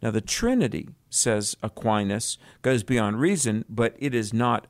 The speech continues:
unreasonable or contrary to reason. Doctor Geisler, again, he said it might be a mystery, but it's not necessarily a contradiction. Now, there, there are some things that are provable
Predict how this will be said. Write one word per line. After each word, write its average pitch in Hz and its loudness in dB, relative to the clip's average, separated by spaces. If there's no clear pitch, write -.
unreasonable 120 0
or 110 0
contrary 135 -2
to 127 -2
reason. 107 0
Doctor 123 0
Geisler, 135 2
again, 104 0
he 131 2
said 113 0
it 104 0
might 123 0
be 113 0
a 104 4
mystery, 117 0
but 101 -2
it's - -8
not 120 -2
necessarily 113 0
a - -6
contradiction. - -6
Now, 123 0
there, 151 2
there 156 2
are - 2
some 302 0
things 156 0
that 135 0
are 113 4
provable 110 -2